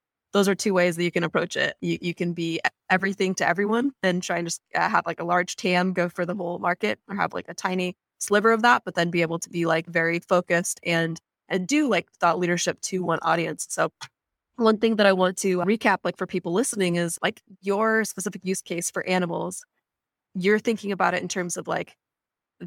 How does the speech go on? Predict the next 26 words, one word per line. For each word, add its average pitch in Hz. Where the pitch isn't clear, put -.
the 185
audience, 185
like, 180
what 220
types -
of 190
content 185
does, 175
like, 175
my 180
audience 180
prefer 185
to 180
consume? 190
And 185
I 190
think 233
it's 247
probably 208
fair 180
to 190
say 196
that 180
a 180
content 214
marketer 175